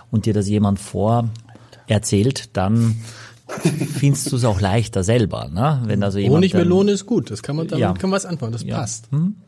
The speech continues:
Speaker 1: auf jeden Fall.
Speaker 2: So, komm, jetzt machen wir, jetzt sehe ich den, den, der
Speaker 1: Also ganz kurz,
Speaker 2: den
Speaker 1: kostet neun Euro.
Speaker 2: Neun, wow.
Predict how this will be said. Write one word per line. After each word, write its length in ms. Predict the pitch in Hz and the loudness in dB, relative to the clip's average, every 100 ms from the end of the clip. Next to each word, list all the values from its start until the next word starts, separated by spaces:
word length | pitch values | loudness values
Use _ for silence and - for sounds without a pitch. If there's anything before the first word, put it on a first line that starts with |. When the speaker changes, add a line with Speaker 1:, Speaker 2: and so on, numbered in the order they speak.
| 190 | -12
Speaker 1:
auf 180 | 160 - | -10 -6
jeden 140 | 135 | -6
Fall. 180 | 120 113 95 - | -4 -6 -6 -4
Speaker 2:
So, 220 | - 143 | 0 2
komm, 160 | - 139 | 2 2
jetzt 180 | 170 190 | 2 2
machen 200 | 190 180 | 2 2
wir, 180 | 180 175 - - | 0 -4 -12 -6
jetzt 260 | 160 - | -6 -2
sehe 140 | 165 151 | 0 0
ich 80 | |
den, 200 | - 139 | 0 -4
den, 360 | 131 131 123 - | -2 -4 -6 -10
der 120 | - | -2
Speaker 1:
Also 140 | 143 151 | 0 2
ganz 200 | 165 - | 2 2
kurz, 200 | 214 - | 0 0
Speaker 2:
den 80 | 185 | 0
Speaker 1:
kostet 180 | 180 - | 2 2
neun 180 | 180 175 | 2 4
Euro. 340 | 165 98 117 135 | 2 0 -4 -4
Speaker 2:
Neun, 200 | 214 - | -4 0
wow. 320 | 175 185 104 | 2 2 -2